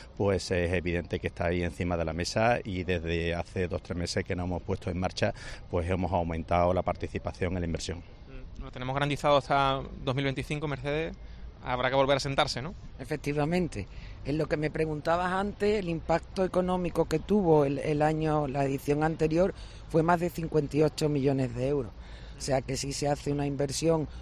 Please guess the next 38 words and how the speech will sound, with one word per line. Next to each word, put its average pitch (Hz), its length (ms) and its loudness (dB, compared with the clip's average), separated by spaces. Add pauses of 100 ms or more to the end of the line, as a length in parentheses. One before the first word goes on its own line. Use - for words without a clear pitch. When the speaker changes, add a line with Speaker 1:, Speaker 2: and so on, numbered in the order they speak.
(300)
Speaker 3:
por 143 160 2
parte 135 260 0
de 131 80 -2
la 123 140 0
Junta 151 420 -4
y 123 60 -4
por 123 160 -6
parte 131 260 -4
de 135 140 0
Diputación 135 840 -2
y 185 140 0
se, 131 340 0 (340)
bueno, 151 320 0 (240)
eh, 135 200 0
cincuenta 156 640 2
veces 151 380 0
lo 147 220 2
que, 143 400 2
o 139 200 -4
cuarenta 143 460 -4
veces 151 300 -2
lo 143 220 0
que 143 100 -2
se 147 140 -4
invierte, 151 480 2 (340)
pues 139 160 0
está 135 200 -2
bien, 135 580 2
bien 135 220 2
invertido. 123 500 -2 (420)
Y 175 80 4
por 135 160 4
supuesto 127 500 0
nos 143 140 -2
sentaremos, 131 720 0 (340)
veremos 139 520 2
la 131 420 2
disponibilidad, 131 1000 2